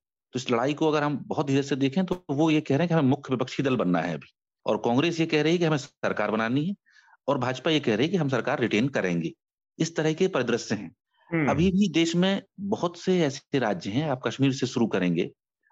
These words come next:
Speaker 1: और केरल तक जाएंगे, तो जिनमें या तो कांग्रेस, अ, सरकार में है, या कांग्रेस मुख्य विपक्षी दल है, या कांग्रेस गठबंधन में सरकार चला रही है। ऐसे राज्यों की संख्या अच्छी खासी है।
Speaker 2: जी, जी।
Speaker 1: और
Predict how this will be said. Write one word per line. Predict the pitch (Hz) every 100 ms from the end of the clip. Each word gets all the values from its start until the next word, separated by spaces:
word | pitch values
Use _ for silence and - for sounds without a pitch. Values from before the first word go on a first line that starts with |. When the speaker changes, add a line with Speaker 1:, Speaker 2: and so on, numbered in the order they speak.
| -
Speaker 1:
और | 107 104
केरल | 120 143
तक | 143
जाएंगे, | 123 104 92 90 127 131 _ _ _ -
तो |
जिनमें | - 110 117 127 160
या | 127 120
तो | 123 165
कांग्रेस, | 156 156 160 170 - - _ _ _ -
अ, |
सरकार | 107 120 113 127 131
में | 151 170
है, | 180 277 _ _ -
या | 101 156 175
कांग्रेस | 165 147 151 151 131
मुख्य | 139 - - -
विपक्षी | 113 104 - 131
दल | 151
है, | 156 262 - _ _ -
या | 117 196
कांग्रेस | 196 143 131 170
गठबंधन | 127 104 107 98 98
में | 98
सरकार | 92 98 98 87
चला | 92 85
रही | - _
है। | - 131
ऐसे | 151
राज्यों | 143 135 165
की |
संख्या | 156 135 139 277 _ _ _
अच्छी | 127 - 160
खासी | - - 101
है। | 85 80 _ _ 113
Speaker 2:
जी, | 127
जी। | 98 87 - -
Speaker 1:
और | 139 151 151 156 -